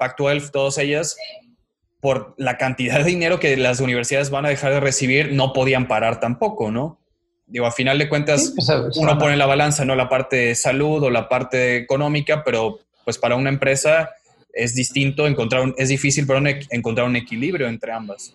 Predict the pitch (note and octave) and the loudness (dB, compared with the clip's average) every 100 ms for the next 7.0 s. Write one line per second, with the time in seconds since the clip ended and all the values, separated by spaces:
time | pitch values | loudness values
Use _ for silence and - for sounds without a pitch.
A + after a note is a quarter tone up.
0 | - - A#2+ C3+ - G#3 A3+ G3+ G3+ G#3+ | -18 -8 -4 0 2 4 4 4 4 2
1 | C4+ C4+ B3 A#3+ D4+ A#2+ G#2 - _ _ | 0 0 0 0 0 -2 -6 -10 _ _
2 | _ _ - E3 F#3+ G3 G3 G3 G3 F#3 | _ _ -4 0 0 0 -2 2 2 2
3 | F#3 D#3+ C3 D3 E3 D#3 B2 A#2 A#2 - | 2 0 0 -2 -2 -6 -6 -6 -6 -10
4 | - - C3+ D3+ E3+ E3 D#3 D#3 D3+ C#3+ | -16 -8 -4 0 0 0 0 0 0 0
5 | D#3 C#3+ C#3 C#3 C3 C#3+ C#3 C3+ C3+ C3 | 0 0 -2 -4 -2 0 0 0 -2 -2
6 | C3+ C#3 D#3+ A#3 - C3+ D3 E3 E3+ | 2 2 2 0 0 -2 0 0 0